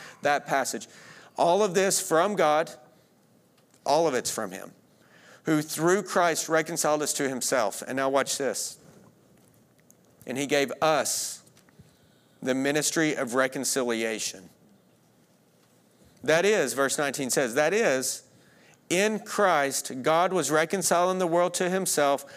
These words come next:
not counting their trespasses against them." And y'all watch this. "And entrusting to us the message of reconciliation. Therefore, we are ambassadors for Christ, God making his appeal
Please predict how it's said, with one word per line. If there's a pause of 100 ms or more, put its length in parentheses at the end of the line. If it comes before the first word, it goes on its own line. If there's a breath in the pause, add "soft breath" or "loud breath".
(280 loud breath)
not
counting
their
trespasses
against (180)
them."
And
y'all
watch
this. (360 loud breath)
"And
entrusting
to
us
the
message
of
reconciliation. (960 loud breath)
Therefore,
we
are
ambassadors
for
Christ,
God
making
his
appeal